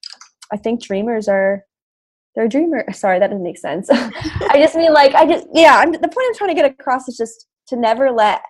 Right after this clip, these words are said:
someone else's opinion, um, sway what you're gonna do,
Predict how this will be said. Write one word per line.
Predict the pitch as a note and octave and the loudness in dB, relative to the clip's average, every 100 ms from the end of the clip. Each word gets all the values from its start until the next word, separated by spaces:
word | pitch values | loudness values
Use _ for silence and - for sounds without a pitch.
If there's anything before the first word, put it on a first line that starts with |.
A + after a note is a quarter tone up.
| _ _ | _ _
someone | G#3+ G#3+ G#3+ | -10 -8 -6
else's | F#3+ G3 - G3+ | -6 -8 -8 -10
opinion, | F#3+ G3 F#3+ F#3+ G#3 _ _ - _ _ | -10 -12 -8 -8 -10 _ _ -20 _ _
um, | - F3+ E3+ D#3 G3 G#3 _ _ _ _ _ _ _ _ - | -6 -4 -4 -10 -16 -20 _ _ _ _ _ _ _ _ -20
sway | - A#3+ A#3+ G#3+ F#3 | -10 -4 0 0 0
what | G3 | -2
you're | F3+ F3+ | -2 -6
gonna | F3+ | -8
do, | - - - | -12 -10 -12